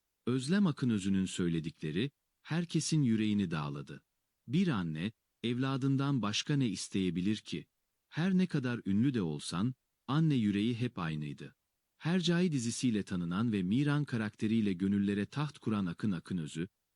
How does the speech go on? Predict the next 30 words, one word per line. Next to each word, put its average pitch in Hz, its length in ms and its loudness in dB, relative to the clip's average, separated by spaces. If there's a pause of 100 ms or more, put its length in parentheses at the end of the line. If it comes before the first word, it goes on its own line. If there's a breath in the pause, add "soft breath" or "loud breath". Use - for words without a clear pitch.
bu 170 120 0
diziden 139 360 0
sonra 110 400 0
başka 90 320 -2
projelerde 110 640 -2
yer 101 180 0
alsa 101 360 -2
da 98 80 -2
hiçbir 147 500 -4
dizi 123 240 -2
Hercai 131 560 -2
kadar 113 300 -4
sevilmedi. 78 640 -4 (480)
Partneri 165 580 0
Ebru 120 240 0
Şahin 131 440 2
ile 104 140 4
yaşadığı 95 520 0
aşka - 440 -2
hayran 110 340 0
kalan 90 300 -2
izleyiciler, 78 800 -6 (360)
başka 139 340 -2
kimseyle 131 520 0
onları 110 360 2
yakıştıramıyordu. 76 1000 -4 (460)
Bugün 170 320 2
maalesef 120 640 2
Akın 120 240 0
Akınözü'nden 95 840 0